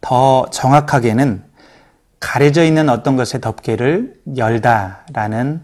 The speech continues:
것입니다. 성령님은 가려-, 가려져 있는 것들을 벗기는 계시와 지혜의 영이십니다.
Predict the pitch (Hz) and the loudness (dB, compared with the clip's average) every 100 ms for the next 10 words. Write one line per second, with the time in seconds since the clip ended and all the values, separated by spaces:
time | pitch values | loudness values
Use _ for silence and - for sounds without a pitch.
0 | _ - 117 - 127 101 92 - - _ | _ -6 -4 -2 -2 -4 -8 -12 -20 _
1 | _ _ - - _ _ - 160 - 180 | _ _ -20 -20 _ _ -18 -12 -2 2
2 | 185 175 170 160 - 135 143 160 156 - | 2 2 0 -2 0 2 4 2 2 -8
3 | - 123 147 151 160 156 135 123 113 - | -6 2 4 6 4 4 2 2 -2 -4
4 | 113 113 131 202 247 _ _ _ _ _ | -4 0 0 -2 -8 _ _ _ _ _
5 | - 110 - 127 123 147 98 95 _ _ | -4 -4 0 0 2 2 -2 -8 _ _
6 | - 120 - 123 113 123 180 - _ _ | -2 -2 -2 -2 2 2 0 -10 _ _
7 | _ - - 131 120 110 110 - - - | _ -10 0 2 4 2 0 -4 -6 0
8 | 123 131 120 120 101 95 | 4 4 4 0 -2 -6